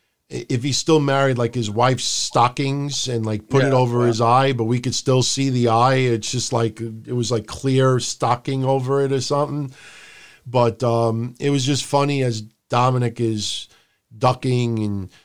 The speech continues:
Speaker 1: jiving and getting out of there. You see Rey Mysterio on the camera is like,
Speaker 2: Like,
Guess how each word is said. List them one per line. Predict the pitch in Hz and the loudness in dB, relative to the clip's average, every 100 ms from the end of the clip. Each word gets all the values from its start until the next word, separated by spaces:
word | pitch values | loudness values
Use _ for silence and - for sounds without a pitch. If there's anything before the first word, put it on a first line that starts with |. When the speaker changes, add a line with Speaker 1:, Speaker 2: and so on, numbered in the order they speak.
| _ _ | _ _
Speaker 1:
jiving | 110 120 127 131 120 117 110 | 0 4 4 2 2 0 0
and | 107 | -2
getting | 107 123 117 | 0 0 0
out | 123 127 117 | 0 2 0
of | |
there. | 110 107 107 | 0 0 0
You | 104 | -2
see | 107 - 120 113 | -4 -2 -2 0
Rey | 107 113 117 | 0 2 2
Mysterio | 117 - 123 117 113 107 | 0 -2 0 2 2 2
on | 107 | 0
the | 104 | -2
camera | 104 117 110 113 107 104 | -4 -4 -2 0 0 0
is | 101 98 | -2 -2
like, | 107 101 101 - | -4 -4 -6 -10
Speaker 2:
Like, | 98 | -18